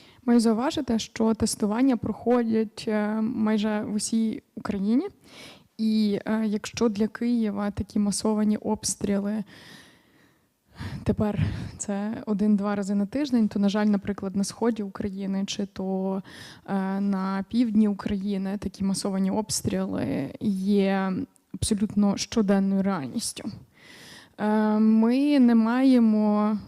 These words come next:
змоги переносити абсолютно всі дні оцінювання. Й не пер-, не впевнена, що вступники цього б хотіли, адже ситуація є невизначеною і майбутнє так само є непростим.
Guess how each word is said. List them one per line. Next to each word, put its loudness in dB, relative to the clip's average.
змоги 4
переносити 0
абсолютно -2
всі -2
дні 4
оцінювання. -2
Й -4
не 6
пер-, 0
не 8
впевнена, 2
що -6
вступники -4
цього -4
б -10
хотіли, -2
адже 0
ситуація 0
є 0
невизначеною 2
і -2
майбутнє -2
так -6
само -2
є 0
непростим. -4